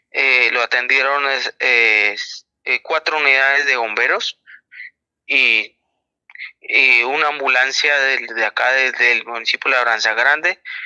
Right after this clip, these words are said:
y una ambulancia que justamente venía transitando del municipio de, de Paya.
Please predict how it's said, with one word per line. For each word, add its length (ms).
y 180
una 200
ambulancia 560
que 180
justamente 560
venía 280
transitando 800
del 240
municipio 440
de, 420
de 100
Paya. 440